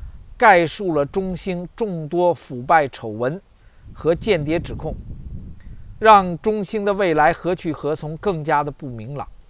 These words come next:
呃，他被指与十八个国家的腐败，腐败丑闻相关。<laughs> 我，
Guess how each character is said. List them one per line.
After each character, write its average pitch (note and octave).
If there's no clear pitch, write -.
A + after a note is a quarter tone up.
呃， F3+
他 A3+
被 A3+
指 D3+
与 D3
十 -
八 G#3
个 D#3+
国 C3+
家 D3+
的 C3
腐 A#2
败， B2
腐 C#3
败 D3+
丑 -
闻 A2
相 A#2+
关。 -
<laughs> -
我， -